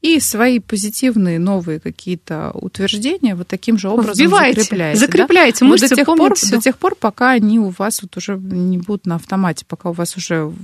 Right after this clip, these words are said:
Speaker 1: не будут появляться именно эти мысли, они совершенно другие.
Speaker 2: Это вообще как избавиться от негативных мыслей, такая эмоция.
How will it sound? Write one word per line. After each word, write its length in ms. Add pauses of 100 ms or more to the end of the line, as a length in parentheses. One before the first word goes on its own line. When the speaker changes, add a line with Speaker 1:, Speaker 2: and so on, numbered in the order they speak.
(100)
Speaker 1:
не 140
будут 240
появляться 600
именно 200
эти 280
мысли, 340
они 200
совершенно 560
другие. 500
Speaker 2:
Это 200
вообще 240
как 180
избавиться 380
от 80
негативных 520
мыслей, 280
такая 300
эмоция. 420